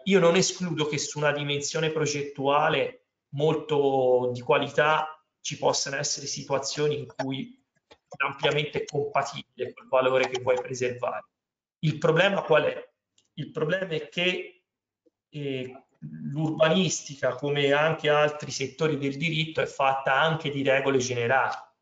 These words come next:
Cioè noi non possiamo fare,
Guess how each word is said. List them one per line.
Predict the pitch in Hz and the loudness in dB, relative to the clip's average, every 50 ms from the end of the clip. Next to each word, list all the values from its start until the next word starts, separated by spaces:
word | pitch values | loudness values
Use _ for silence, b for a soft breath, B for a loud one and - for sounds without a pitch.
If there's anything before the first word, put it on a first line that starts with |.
| _ _ _ - - _ _ _ _ _ _ _ _ | _ _ _ -20 -20 _ _ _ _ _ _ _ _
Cioè | - 147 120 | 0 2 2
noi | 151 170 165 | 4 4 4
non | 156 127 - | 4 2 2
possiamo | - 156 147 - - 175 160 151 151 | 0 0 0 2 2 2 2 2 0
fare, | 143 - - 147 147 147 147 143 147 139 139 143 139 139 - _ | -2 0 2 4 4 4 4 4 4 2 2 0 -2 -8 -18 _